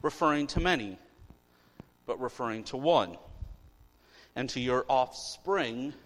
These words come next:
who is Christ. So Paul makes the point here, because God told Abraham offspring and not offsprings, he was referring to one specific offspring, which is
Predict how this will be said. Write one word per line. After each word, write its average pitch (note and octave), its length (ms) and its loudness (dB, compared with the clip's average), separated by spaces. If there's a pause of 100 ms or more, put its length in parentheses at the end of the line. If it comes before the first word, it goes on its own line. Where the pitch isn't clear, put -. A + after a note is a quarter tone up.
(680)
who A2+ 80 -10
is A2 140 -8
Christ. - 640 -2 (1600)
So D#3 280 4
Paul A3 460 8
makes G#3+ 300 4
the D#3+ 100 -6
point A3 320 2
here, D#3+ 200 2
because E3 500 6
God G3+ 320 4
told G3+ 200 4
Abraham F3+ 540 0
offspring F#3+ 800 4
and F3+ 60 2
not F3+ 200 6
offsprings, F3 1120 2 (440)
he G3 120 0
was F3+ 160 2
referring F3+ 400 4
to F#3+ 120 -2
one G#3+ 560 4 (180)
specific - 800 0
offspring, C3 720 0
which D3 220 0
is D3 260 -4